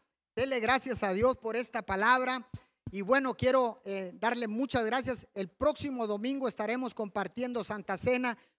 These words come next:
Probablemente haga un servicio especial para compartir solamente Santa Cena y haga un video para que usted se co-, se conecte y pueda compartir Santa Cena con nosotros. Así que me despido de usted,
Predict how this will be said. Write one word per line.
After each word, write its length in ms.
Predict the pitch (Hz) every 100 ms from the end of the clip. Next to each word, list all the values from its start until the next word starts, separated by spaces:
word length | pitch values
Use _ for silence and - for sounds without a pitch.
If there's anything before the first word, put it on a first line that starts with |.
| -
Probablemente 680 | 208 226 262 254 247 247 247
haga 100 | 240
un 180 | 247
servicio 440 | 233 214 208 233 226
especial 520 | - 190 220 233 254 - _
para 200 | 208 202
compartir 520 | 220 202 196 185 226
solamente 560 | 254 247 214 233 220 214
Santa 340 | 208 196 202
Cena 380 | 208 247 254 240 _ _ -
y 80 | 202
haga 160 | 220 240
un 180 | 233
video 460 | 214 202 233 269 262 _ 214
para 180 | 202
que 80 | 190
usted 160 | 180 226
se 220 | 233 220
co-, 80 | 214 180
se 160 | 220
conecte 400 | 208 208 233 -
y 40 | 220
pueda 220 | 226 220
compartir 600 | 214 196 185 - 240 247 _ -
Santa 280 | 190 202
Cena 240 | 185 226 214
con 140 | 196
nosotros. 500 | 185 - 170 160 139 _ _
Así 300 | 196 208 285
que 280 | 247 254 185 - _ _ _ _ _
me 300 | 175 208 214
despido 500 | 214 190 - 285 269
de 100 | 226
usted, 480 | 214 - 262 269 247